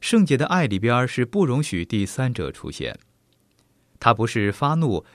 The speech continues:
也不是苦毒，他也不报复，也不会觉得没有安全。神的嫉妒不包括这一切因素在内，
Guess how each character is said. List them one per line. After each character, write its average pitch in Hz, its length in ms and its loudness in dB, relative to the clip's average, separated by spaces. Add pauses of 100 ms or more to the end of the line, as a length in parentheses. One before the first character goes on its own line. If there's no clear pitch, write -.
也 113 120 2
不 110 120 0
是 117 120 -4
苦 87 320 -6
毒， 98 360 0 (180)
他 127 160 2
也 110 100 2
不 107 140 -4
报 127 260 -2
复， 64 300 -10 (220)
也 139 100 4
不 175 140 2
会 208 100 6
觉 135 160 0
得 151 100 0
没 147 120 0
有 123 80 0
安 110 200 -6
全。 76 380 -6 (680)
神 147 140 2
的 151 80 6
嫉 131 160 0
妒 135 220 2
不 190 220 2
包 135 200 2
括 110 240 -2
这 110 120 -2
一 113 160 0
切 131 180 0
因 101 160 -2
素 82 180 -8
在 76 220 -8
内， 62 260 -10